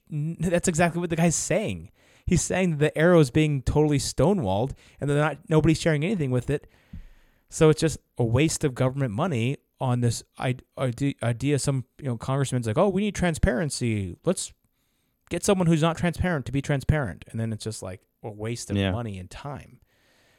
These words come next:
Speaker 1: So it's like asking someone to audit themselves. And <laughs> it doesn't do any good. You, "Oh, the audit's fine." And it's like, "Okay, I'll take your word for it, numero two." Uh,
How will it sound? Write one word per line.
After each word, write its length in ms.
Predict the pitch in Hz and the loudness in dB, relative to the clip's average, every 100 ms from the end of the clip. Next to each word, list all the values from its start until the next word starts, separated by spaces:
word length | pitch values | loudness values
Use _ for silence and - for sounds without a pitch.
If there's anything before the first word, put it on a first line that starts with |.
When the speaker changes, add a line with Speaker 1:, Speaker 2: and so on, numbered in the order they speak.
| _ _ | _ _
Speaker 1:
So 220 | - 123 | -4 -4
it's 140 | 117 | -2
like 260 | 110 107 - _ _ - | -4 -4 -6 _ _ -4
asking 340 | 120 - 120 | -2 -2 -6
someone 300 | - 123 117 | -4 -4 -2
to 80 | 107 | -4
audit 300 | 95 113 110 | -6 -6 -6
themselves. 800 | 101 95 - - - 117 - - - | -8 -8 -8 -8 -10 -16 -18 -18 -18
And 120 | 120 - | -18 -18
<laughs> 100 | - | -12
it 480 | - 120 - _ - | -12 -12 -16 _ -12
doesn't 260 | 117 127 | -10 -6
do 100 | 123 | -4
any 260 | 127 135 131 | -2 0 0
good. 260 | 123 175 92 | 0 -2 -4
You, 100 | - - - | -14 -12 0
"Oh, 180 | - - | 0 0
the 100 | 95 | -6
audit's 280 | 92 139 - | -4 -2 -2
fine." 500 | - 285 247 202 208 - _ _ - | -2 -2 -2 -4 -6 -10 _ _ -12
And 40 | |
it's 100 | 101 | -8
like, 140 | 98 | -8
"Okay, 640 | 95 98 143 151 139 139 113 | -8 -6 -2 0 0 -2 -4
I'll 340 | - 107 110 107 | -6 -4 -4 -6
take 320 | - 131 - | -6 -6 -2
your 140 | 123 | -2
word 340 | 113 175 196 143 | 0 0 -2 -4
for 240 | 110 104 | -4 -4
it, 220 | 95 - - _ _ _ _ _ - | -4 -10 -20 _ _ _ _ _ -10
numero 440 | 95 90 85 85 | -8 -6 -8 -10
two." 360 | 90 82 92 139 _ - - _ _ _ _ _ - | -10 -8 -8 -8 _ -20 -20 _ _ _ _ _ -10
Uh, 400 | 98 98 95 | -6 -6 -6